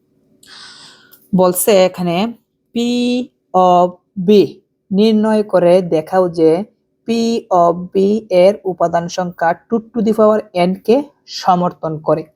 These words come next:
যেখানে n বি এর সদস্য সংখ্যা। তো প্রথম যেহেতু বলছে P of B নির্ণয় করতে হবে আগে, তো আমরা আগে P of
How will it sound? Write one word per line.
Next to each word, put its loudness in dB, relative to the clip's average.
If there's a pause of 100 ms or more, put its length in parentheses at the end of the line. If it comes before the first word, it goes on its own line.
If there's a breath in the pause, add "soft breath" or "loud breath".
(480 loud breath)
যেখানে 0 (220)
n 0 (500)
বি 0 (200)
এর 0 (100)
সদস্য -4
সংখ্যা। -12 (520)
তো 0 (300)
প্রথম -2
যেহেতু 4
বলছে 0
P -12 (400)
of 2 (120)
B -6 (180)
নির্ণয় 2
করতে -10
হবে 0
আগে, 0 (500 soft breath)
তো -4
আমরা 2
আগে 2
P -12 (360)
of 2